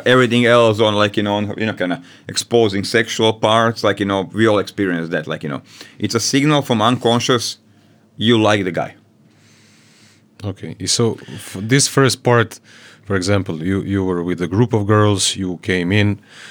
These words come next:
Speaker 2: uh, you lift up the energy of this
Speaker 1: Yeah, and then
Speaker 2: part of the
Speaker 1: I lift that energy, then you choose your target girl, let's
Speaker 2: Yes.
Speaker 1: say. You choose your target girl and you do, you do the stuff.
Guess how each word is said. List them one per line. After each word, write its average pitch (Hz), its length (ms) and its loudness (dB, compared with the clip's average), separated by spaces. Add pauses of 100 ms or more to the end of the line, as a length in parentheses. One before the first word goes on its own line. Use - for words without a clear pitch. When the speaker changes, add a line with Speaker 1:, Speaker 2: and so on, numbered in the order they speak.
(160)
Speaker 2:
uh, 87 320 0
you 90 300 -2
lift 95 340 -2
up 90 140 -2
the 87 160 -4
energy 95 500 -2 (320)
of 85 160 -12
this - 380 -2
Speaker 1:
Yeah, 156 220 4
and 131 100 6
then - 120 6
Speaker 2:
part 117 180 2
of 90 120 -4
the 127 80 0
Speaker 1:
I 131 80 2
lift 151 220 2
that 165 120 4
energy, 185 280 4
then 175 160 4
you 170 80 4
choose 170 240 4
your 139 120 4
target 190 420 4
girl, 220 280 4 (200)
let's 113 260 2
Speaker 2:
Yes. 87 240 -2
Speaker 1:
say. 117 80 0
You 117 60 4
choose 131 160 0
your 123 80 0
target 202 300 4
girl 202 120 6
and 175 140 4
you 175 100 4
do, 165 420 6 (540)
you 160 240 4
do 170 120 4
the 151 120 2
stuff. 151 500 2